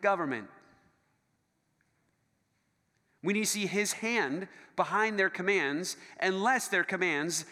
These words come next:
defy his commands. Only when there's conflict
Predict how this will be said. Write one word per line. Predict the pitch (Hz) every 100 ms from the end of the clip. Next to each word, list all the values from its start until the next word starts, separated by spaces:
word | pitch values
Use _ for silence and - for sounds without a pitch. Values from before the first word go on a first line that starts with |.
| -
defy | 165 - 160 143
his | 160 156
commands. | - 110 95 120 - - - -
Only | 208 262 262
when | 233 220 202
there's | 180 160 - -
conflict | - - 226 262 269 202 - 104 107 - -